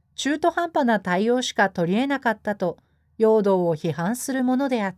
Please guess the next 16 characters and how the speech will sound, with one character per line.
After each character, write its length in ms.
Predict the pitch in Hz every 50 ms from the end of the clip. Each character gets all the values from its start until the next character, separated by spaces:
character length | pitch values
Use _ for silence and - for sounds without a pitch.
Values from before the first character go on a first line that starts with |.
| _ _
た。 160 | - 139 143 _ _ _ _ _ _ _ _ _ _ _ _ _ _ _ _ _ _ _ _ _ _ _ _ _ _
そ 220 | - - 240 233
し 100 | - -
て、 240 | - 240 233 233 - _ _ _ _ _ _ _ _
容 240 | - 247 247 247 247
堂 220 | 240 226 220 208
の 160 | 202 196 190
こ 240 | 190 - - 190 220
う 60 | 262
し 100 | 254 -
た 180 | - 277 262 254
あ 60 | 254
り 120 | 254 254
よ 180 | 262 262 254 240
う 20 |
が、 220 | 214 196 175 165